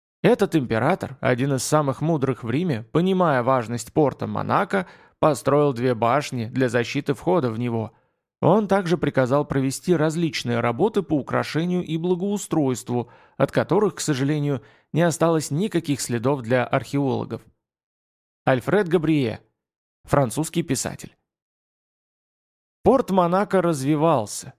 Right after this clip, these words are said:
и отправлявшиеся из него корабли шли в разных направлениях. Например, Юлий Цезарь в начале Гражданской войны,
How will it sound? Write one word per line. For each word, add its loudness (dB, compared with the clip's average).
и -2
отправлявшиеся 2
из -4
него 2
корабли -2
шли 2
в 0
разных 2
направлениях. -2
Например, 0
Юлий 2
Цезарь -2
в -8
начале 0
Гражданской -2
войны, -4